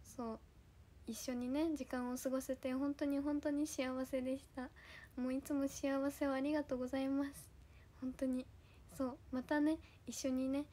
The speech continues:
一緒の時間を過ごせたらなって思うので、そう、私のために時間を使ってくれてありがとうございます。本当に。本当にありがとう。そう、またね、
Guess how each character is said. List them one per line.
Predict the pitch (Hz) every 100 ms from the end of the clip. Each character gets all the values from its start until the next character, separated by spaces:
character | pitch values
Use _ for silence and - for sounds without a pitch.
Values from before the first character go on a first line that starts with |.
| - - - - - -
一 | 226 -
緒 | 262
の | 254
時 | 254
間 | 254 254 254
を |
過 | 254 254
ご | 262
せ | 262
た | 254 240
ら | 240
な | 269
っ | 302
て | 294 247
思 | 233 247
う |
の | 254 226
で、 | 220 220 - - - -
そ | - 247 233
う、 | 247 - - - - -
私 | 220 247 269
の | 254
た | 247
め | 262 285
に | 262
時 | 233 226
間 | 247 240
を | 240
使 | - 254
っ |
て | 247 254
く | 254
れ | 254
て | -
あ | 254
り | 254
が | 285 285
と | 247
う |
ご | 247
ざ | 262
い | 269
ま | 277
す。 | 285
本 | 262 247 226
当 | 240
に。 | 240
本 | 233 - - - - - - - - -
当 |
に | 330 349
あ |
り | 320
が | 302
と | 269 -
う。 | - - - - - - - - - -
そ | 247
う、 | 240
ま | 233
た | 247 285
ね、 | 320